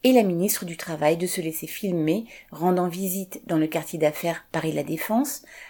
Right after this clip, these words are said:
à Total, B N P Paribas ou N J, pour rappeler aux dirigeants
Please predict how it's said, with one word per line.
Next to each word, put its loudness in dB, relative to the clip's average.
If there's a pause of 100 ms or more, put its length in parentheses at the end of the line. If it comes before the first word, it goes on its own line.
(140)
à 6
Total, -2 (220)
B 4
N 10
P -2
Paribas 0
ou 0
N 4
J, -8 (400)
pour 2
rappeler 2
aux 4
dirigeants -2